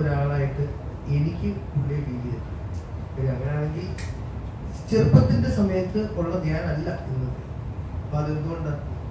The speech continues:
അതിന് സോഷ്യൽ കമ്മിറ്റ്മെന്റ് വന്നതുകൊണ്ടാണ്. ഇനി കൈ, നിങ്ങളൊക്കെ തന്നെ കൗണ്ടർ പറയുമ്പോൾ ചിരിച്ച് രസിപ്പിച്ച് ഈ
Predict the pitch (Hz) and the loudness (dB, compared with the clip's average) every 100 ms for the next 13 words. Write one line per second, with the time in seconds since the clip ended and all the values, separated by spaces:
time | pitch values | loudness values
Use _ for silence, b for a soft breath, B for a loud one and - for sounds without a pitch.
0 | - 131 135 143 147 143 147 143 143 147 | -4 -2 -2 0 -2 -2 -2 0 0 0
1 | 147 139 139 151 151 143 - - - - | 0 2 2 2 2 0 -2 -6 -6 -6
2 | - - - - - - 139 151 - 147 | -8 -8 -8 -8 -6 -4 -2 -2 -2 0
3 | 156 196 - - - - - 202 196 226 | 0 -2 -6 -6 -6 -6 -6 -2 0 2
4 | 233 233 254 247 240 247 254 226 208 208 | 0 0 0 0 0 0 0 2 2 2
5 | 214 208 202 202 202 202 202 202 - - | 2 2 2 2 2 2 0 -4 -4 -2
6 | 202 196 196 - - - 180 196 196 190 | 2 2 0 -6 -6 0 2 2 2 2
7 | 202 190 185 185 - - - - - - | 4 2 2 -2 -6 -6 -6 -6 -6 -6